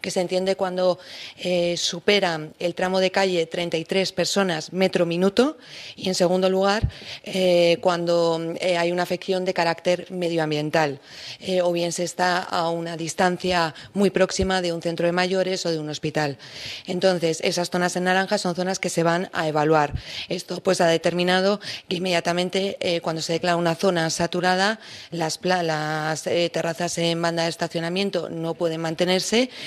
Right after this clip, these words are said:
y además se van a elaborar unos planes de ordenación conjunta para ordenar adecuadamente la zona y conseguir, como ha señalado la vicealcaldesa, pues, ese ansiado equilibrio entre el descanso vecinal y el ejercicio de la actividad hostelera.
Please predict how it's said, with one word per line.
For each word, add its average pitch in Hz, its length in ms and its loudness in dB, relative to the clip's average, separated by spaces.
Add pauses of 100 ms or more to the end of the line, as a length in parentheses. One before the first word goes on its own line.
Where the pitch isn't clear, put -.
(100)
y 180 120 -2
además 165 300 0
se 175 100 -2
van 165 160 0
a - 20 0
elaborar 170 360 4
unos 160 240 -2
planes 180 360 0
de 170 80 0
ordenación 160 460 -2
conjunta 196 500 0
para 175 220 -2
ordenar 170 460 0
adecuadamente 170 800 2 (400)
la 165 580 2
zona 202 400 0
y 202 120 -2
conseguir, 180 600 0 (380)
como 185 160 -2
ha 175 60 4
señalado 170 400 2
la 170 100 2
vicealcaldesa, 175 720 0
pues, 175 240 -6
ese 170 300 -2
ansiado 170 420 0
equilibrio 185 520 2
entre 175 160 -4
el 165 60 -4
descanso 165 360 -6
vecinal 175 520 0 (340)
y 160 180 -4
el 175 80 2
ejercicio 170 580 0
de 170 220 0
la 165 100 0
actividad 156 380 -2
hostelera. 143 440 -6